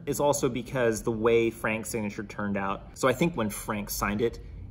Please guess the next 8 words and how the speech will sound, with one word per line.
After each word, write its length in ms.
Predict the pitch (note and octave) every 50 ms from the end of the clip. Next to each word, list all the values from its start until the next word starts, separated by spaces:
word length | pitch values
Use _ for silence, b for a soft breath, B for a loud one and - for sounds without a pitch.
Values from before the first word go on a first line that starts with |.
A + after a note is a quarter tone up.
| B
it 200 | - B2 - -
kinda 380 | - - - D3+ D3 C#3+ C3 A2+
smeared 560 | - - - - - - A#2 A2 A2+ A#2 A#2+
a 40 | A#2
little 240 | A#2 B2 B2 B2 A2+
bit, 260 | A#2+ B2+ B2+ B2+ -
but, 300 | A#2+ A2 G#2 F2+ - - - - - - - - -
um, 420 | - G2+ F#2+ F#2+ F#2+ F#2 - -